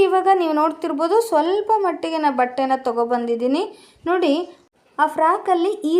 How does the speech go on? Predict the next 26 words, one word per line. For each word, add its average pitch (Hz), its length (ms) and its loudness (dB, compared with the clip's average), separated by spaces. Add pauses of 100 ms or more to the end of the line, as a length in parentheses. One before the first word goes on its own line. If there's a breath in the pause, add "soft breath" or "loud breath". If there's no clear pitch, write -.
ರೀತಿ 370 220 -2 (100)
ಸ್ವಲ್ಪ 339 320 0 (100)
ನಾನು 320 160 -4 (100)
ಕಟ್ 262 260 -6
ಮಾಡ್ಕೊಂಡಿದ್ದೀನಲ್ವ, 254 760 -2 (180)
ನಂತರ 277 260 -2 (580 loud breath)
ಈ 339 40 2 (160)
ಎಕ್ಸ್ಟ್ರಾ 339 320 -2 (140)
ಕೆಳಗಡೆ 311 480 2
ಇದೆಯಲ್ಲ, 302 360 -2 (260)
ಈ 277 40 2 (580 loud breath)
ನಿಮ್ಗೆ 294 420 2 (300)
ಆ 277 40 4 (200)
ಬಟ್ಟೆ 269 300 0 (180)
ಬೇಕಾಗಲ್ಲ. 220 500 -2 (180)
ನೋಡಿ, 285 180 0 (120)
ಹೀಗೆ 233 320 -4 (580)
ಇದನ್ನೂ 302 280 0 (180)
ಕೂಡ 311 120 0 (140)
ನೀವು 311 160 -6 (140)
ಸಪ್ರೇಟಾಗಿ 277 760 -2 (560 loud breath)
ಕಟ್ 302 220 -2 (100)
ಮಾಡಿ 269 220 0 (180)
ಎತ್ತಿಟ್ಬಿಡಿ. 247 600 -4 (460 loud breath)
ನಾನೀಗ 294 340 -2 (240)
just 302 320 0